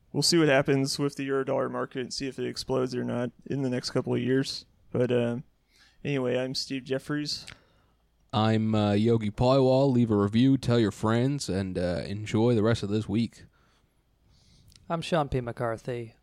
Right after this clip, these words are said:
Speaker 3: Um, I'm glad we were able to link up with our F B I handlers and teach, uh, Fraud three oh one to field agents, <laughs> as well as combine our usual role in psyoping the left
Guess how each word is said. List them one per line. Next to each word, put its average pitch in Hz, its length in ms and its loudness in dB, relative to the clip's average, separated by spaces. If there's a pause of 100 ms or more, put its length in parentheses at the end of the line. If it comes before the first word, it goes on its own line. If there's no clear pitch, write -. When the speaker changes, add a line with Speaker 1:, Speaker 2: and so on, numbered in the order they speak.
(140)
Speaker 3:
Um, 117 380 -8
I'm 151 120 -4
glad 170 220 4
we 151 100 2
were 139 140 2
able 127 200 0
to 123 100 -2
link 120 260 -4
up 120 220 -4
with 117 160 -4
our 117 280 -2
F 127 220 -6
B 127 140 -4
I 120 100 0
handlers 120 640 -6
and 113 160 -8
teach, 120 400 -8
uh, 117 220 -4
Fraud 120 380 -2
three 127 200 -4
oh 113 80 -2
one 117 400 0
to 117 440 -4
field 139 360 0
agents, 135 600 0
<laughs> 156 40 -4
as 151 240 2
well 156 220 8
as 135 200 4 (600)
combine 175 400 6
our 151 120 6
usual 156 600 6
role 127 400 4
in 120 160 0
psyoping 131 800 4
the 117 80 -2
left 127 580 2